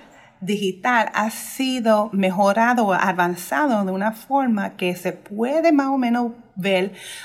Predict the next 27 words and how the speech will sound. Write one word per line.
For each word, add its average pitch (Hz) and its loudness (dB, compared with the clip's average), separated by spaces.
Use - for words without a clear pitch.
muchas 190 0
condiciones 170 2
que 185 -2
antes 214 0
no 160 -2
se 165 -6
veían 160 -2
con 160 -2
la, 156 -2
ah, 165 -8
ra-, 175 0
radiografía 208 4
convencional. 175 -2
Eso 185 -4
tomaba 180 0
tiempo 262 4
y 185 0
si - -8
con 220 -4
este 320 -2
código, 233 -2
si 196 -6
tú 233 -6
vas 254 -8
a 277 -4
un 247 2
debridement, 226 -2